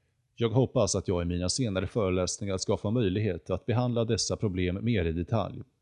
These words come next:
och att jag ska kunna klargöra dem ytterligare, eftersom vissa termer, till exempel investerat kapital per capita, fordrar en ganska detaljerad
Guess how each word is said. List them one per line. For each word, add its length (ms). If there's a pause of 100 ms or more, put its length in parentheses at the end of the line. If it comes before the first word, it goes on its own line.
och 220
att 180
jag 180
ska 220
kunna 280
klargöra 400
dem 180
ytterligare, 540 (360)
eftersom 500
vissa 240
termer, 440 (220)
till 120
exempel 560
investerat 600
kapital 520
per 140
capita, 560 (420)
fordrar 440
en 200
ganska 360
detaljerad 680